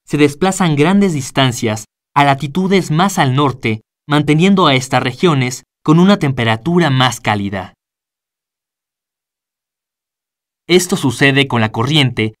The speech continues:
que atraviesa el océano Atlántico desde Suramérica hasta el norte de Europa. Una de las hipótesis sobre el origen de la vida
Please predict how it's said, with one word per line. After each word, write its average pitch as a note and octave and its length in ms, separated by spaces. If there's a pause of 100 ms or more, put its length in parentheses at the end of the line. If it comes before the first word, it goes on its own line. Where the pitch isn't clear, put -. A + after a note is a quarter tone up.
(180)
que D3+ 100
atraviesa D3+ 500
el D3 100
océano A#2+ 440
Atlántico C3+ 720 (100)
desde A#2+ 300
Suramérica B2 960
hasta B2 280
el B2 140
norte C#3 320
de B2 80
Europa. G2 540 (3500)
Una G3 320
de D#3+ 100
las A#2+ 220
hipótesis A2+ 720
sobre A2+ 280
el G#2 80
origen A2+ 380
de B2 80
la C3+ 100
vida B2+ 400